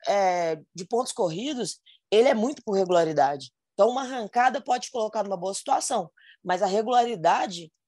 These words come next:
no final das contas, é o que define a maioria das posições. E por regularidade,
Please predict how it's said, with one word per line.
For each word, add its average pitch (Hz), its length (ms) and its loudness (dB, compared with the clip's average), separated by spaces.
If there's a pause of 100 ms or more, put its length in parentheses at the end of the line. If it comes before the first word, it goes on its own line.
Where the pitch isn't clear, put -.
(120)
no 170 80 -14
final 190 280 2
das 165 220 4
contas, 226 280 -4
é 214 80 4
o 214 60 -2
que 226 80 -12
define 208 340 -6
a 220 40 -2
maioria 220 360 -2
das 269 140 -4
posições. 220 640 -4 (320)
E 202 100 2
por 311 240 0
regularidade, 220 1040 4